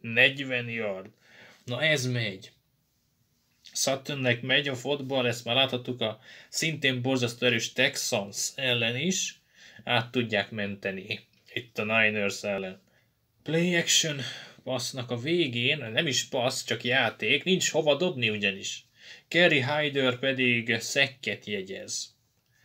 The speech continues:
Jeudy üresen marad, hát micsoda útvonal futó ez a Jerry Jeudy, hát azért van üresen, igaz?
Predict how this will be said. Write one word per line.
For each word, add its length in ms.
Jeudy 460
üresen 560
marad, 460
hát 380
micsoda 480
útvonal 680
futó 540
ez 120
a 140
Jerry 320
Jeudy, 280
hát 160
azért 260
van 140
üresen, 540
igaz? 580